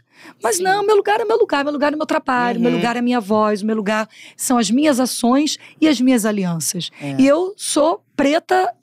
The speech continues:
Speaker 1: ali-, a, a, da aliança, sabe? Se tem uma coisa que tem a ver com o meu pai, é de uma, uma pessoa que viveu tanta coisa, tanta dor, negações, mas ele nunca deixou de ser aliado.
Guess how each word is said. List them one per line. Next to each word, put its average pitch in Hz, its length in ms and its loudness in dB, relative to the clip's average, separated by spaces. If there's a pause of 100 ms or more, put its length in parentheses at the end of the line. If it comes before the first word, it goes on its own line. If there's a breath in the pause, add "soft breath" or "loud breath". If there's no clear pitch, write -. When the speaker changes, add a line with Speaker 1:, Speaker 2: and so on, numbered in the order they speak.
Speaker 1:
ali-, 285 300 -2
a, - 220 -6
a, - 180 -2 (320)
da 269 160 2
aliança, 233 680 -2 (300 loud breath)
sabe? 208 400 -2
Se - 100 -4
tem 269 140 2
uma 294 140 2
coisa 247 200 -2
que 233 120 -10
tem 226 180 2
a 214 40 0
ver 208 100 -2
com 240 180 2
o 240 60 4
meu 220 180 2
pai, 233 580 -4 (320 loud breath)
é 233 140 0
de 214 100 2
uma, 254 320 4
uma 254 100 4
pessoa 247 300 0
que - 220 -10
viveu 226 400 0
tanta 370 340 -4
coisa, 277 540 0
tanta - 320 -2
dor, 262 420 0 (540 soft breath)
negações, 254 920 2 (240 soft breath)
mas 269 160 0
ele 285 120 0
nunca 320 240 0
deixou 277 300 -2
de - 80 -4
ser - 140 -2
aliado. 175 600 -4